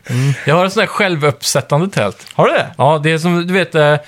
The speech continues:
Speaker 2: när man viker ihop en sån där skydd som man sätter på fönsterrutan när man är liten
Speaker 1: Ja.
Speaker 2: för solen. Det är en sån, du vet, full med metallramar som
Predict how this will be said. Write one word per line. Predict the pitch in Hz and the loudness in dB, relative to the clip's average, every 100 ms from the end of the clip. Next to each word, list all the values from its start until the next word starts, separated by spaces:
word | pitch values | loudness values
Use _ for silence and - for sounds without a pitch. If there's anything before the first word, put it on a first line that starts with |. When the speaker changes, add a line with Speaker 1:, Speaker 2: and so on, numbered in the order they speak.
| - - | -14 -4
Speaker 2:
när | 151 | -2
man | 151 | 2
viker | 160 156 165 | 0 0 2
ihop | 160 - | 2 0
en | 143 | -2
sån | - | -2
där | 139 127 120 | 0 0 0
skydd | - 190 151 | -2 -2 -2
som | 156 | -2
man | 143 | 0
sätter | 151 123 | -2 -4
på | - | -4
fönsterrutan | - 139 135 120 | -2 -2 -2 0
när | 147 | 2
man | 139 | 2
är | |
liten | 139 143 139 | 2 2 2
Speaker 1:
Ja. | 160 | 0
Speaker 2:
för | 143 | -2
solen. | 131 135 139 151 - - - - - | -2 0 0 0 -4 -18 -20 -20 -2
Det | |
är | 147 | -2
en | |
sån, | - 190 113 | 0 0 -2
du | 131 | -6
vet, | 117 | -6
full | 156 139 | -4 -2
med | 127 | -4
metallramar | 127 - 147 123 120 120 147 | -8 -4 -2 0 0 0 -2
som | 139 123 123 | -2 -6 -8